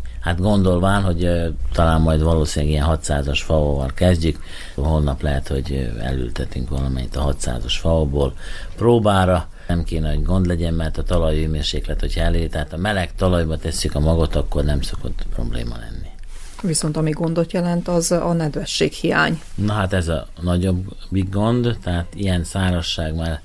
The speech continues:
Speaker 1: téli szárazság, majd úgy mondom, már nem emlékszek, mikor volt, tehát az elmúlt három hónap, január, február, március szinte csapadékmentes időszak volt. Most jelentenek e-, esőt. Azért el kell, hogy mondjam, hogy időben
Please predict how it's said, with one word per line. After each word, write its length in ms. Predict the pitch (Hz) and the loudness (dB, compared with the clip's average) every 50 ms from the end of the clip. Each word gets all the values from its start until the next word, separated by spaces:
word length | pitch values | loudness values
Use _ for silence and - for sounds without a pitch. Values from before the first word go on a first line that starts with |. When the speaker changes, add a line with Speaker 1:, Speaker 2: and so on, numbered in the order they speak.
| - - - | -14 -10 -2
Speaker 1:
téli 300 | - 110 107 101 92 87 | 0 2 4 4 4 2
szárazság, 880 | 78 - 85 - - 95 90 85 85 85 85 - - - 95 90 90 87 | 0 -2 -8 -4 -2 0 0 2 2 0 0 -2 -2 -2 -2 0 0 0
majd 220 | 85 80 78 76 | -2 -2 -4 -4
úgy 120 | 85 82 80 | -4 -4 -4
mondom, 340 | 80 78 76 76 78 78 | -4 -4 -4 -4 -4 -2
már 300 | 78 78 76 76 76 76 | -2 -2 -2 -4 -4 -4
nem 180 | 76 78 78 78 | -4 -2 -2 -2
emlékszek, 500 | 73 69 71 71 71 69 - - 71 - | -4 -4 -4 -4 -6 -6 -8 -10 -8 -8
mikor 320 | 82 78 - - 71 71 | -8 -8 -6 -6 -6 -4
volt, 200 | 73 78 82 80 | -4 -4 -4 -4
tehát 200 | - 78 76 71 | -6 -6 -6 -6
az 120 | 82 73 73 | -6 -4 -2
elmúlt 440 | 82 87 87 85 82 80 78 73 - | 0 0 0 0 0 -2 -4 -6 -6
három 300 | 85 82 78 73 76 71 | -6 -4 -4 -4 -4 -4
hónap, 340 | 73 80 82 82 78 73 | -4 -4 -4 -4 -4 -6
január, 340 | 80 82 82 80 73 71 69 - | -6 -4 -4 -4 -4 -4 -6 -8
február, 460 | - 78 76 73 69 71 67 65 67 | -8 -8 -8 -6 -6 -6 -8 -6 -6
március 580 | 67 69 76 78 73 - - 69 67 - - - - - - - - - | -6 -6 -6 -6 -8 -8 -10 -10 -10 -10 -12 -14 -16 -16 -18 -16 -16 -14
szinte 360 | - - - 85 73 - 78 | -10 -4 -4 -4 -2 -2 -4
csapadékmentes 1080 | - - 87 78 - 76 67 71 71 67 67 78 76 73 69 67 - 73 65 - - - - - - - - - - - - - - - | -2 -2 -2 -2 -2 -4 -2 -2 -4 -4 -4 -4 -4 -4 -4 -6 -6 -6 -4 -4 -6 -6 -10 -14 -16 -18 -18 -20 -20 -20 -20 -20 -18 -8
időszak 580 | - 113 120 127 131 120 - - 110 104 101 - | -8 -4 0 0 0 0 0 -4 -6 -8 -8 -8
volt. 440 | 101 101 101 98 95 92 - - - - - - - - | -6 -4 -4 -4 -4 -6 -8 -16 -20 -20 -20 -20 -18 -10
Most 600 | - 90 104 113 117 120 127 123 107 95 - - - | -8 -6 -4 -2 -2 -2 -2 -2 -4 -8 -12 -16 -14
jelentenek 800 | - 95 90 92 101 107 117 120 113 - 127 131 131 127 120 - | -12 -8 -8 -6 -6 -8 -10 -10 -10 -10 -10 -8 -8 -10 -8 -8
e-, 240 | 131 120 117 113 110 | -6 -6 -6 -8 -10
esőt. 640 | - - 110 101 - - - - 113 110 113 113 92 - | -8 -8 -6 -4 -4 -4 -2 -2 -2 -2 -2 -4 -6 -8
Azért 300 | - 101 98 101 120 117 | -8 -6 -6 -4 -4 -4
el 120 | 120 120 | -4 -4
kell, 160 | 113 - 110 98 | -4 -2 -2 0
hogy 80 | 92 | 0
mondjam, 360 | 95 101 104 101 98 104 95 | 0 0 -2 -2 -2 -2 -2
hogy 160 | 90 92 90 95 | -2 -2 -2 -2
időben 560 | 104 95 98 95 90 82 90 87 85 85 | -4 -2 -2 -2 -2 -2 -4 -4 -4 -4